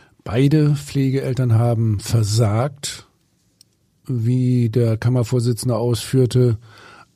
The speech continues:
als sie sich nicht um Chantal kümmerten, als, äh, diese da allein im Bett lag,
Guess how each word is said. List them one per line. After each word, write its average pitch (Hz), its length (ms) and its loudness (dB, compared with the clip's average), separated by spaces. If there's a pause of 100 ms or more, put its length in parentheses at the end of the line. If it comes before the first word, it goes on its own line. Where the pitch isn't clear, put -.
(100)
als 131 460 -2
sie 127 300 0
sich 117 480 0
nicht 120 800 0 (420)
um 127 200 -2
Chantal 123 540 0
kümmerten, 139 720 0 (800)
als, - 640 -4 (100)
äh, 127 280 -4
diese 123 600 0
da 120 300 0
allein 123 680 2 (460)
im 123 140 -4
Bett 143 280 2
lag, 135 420 2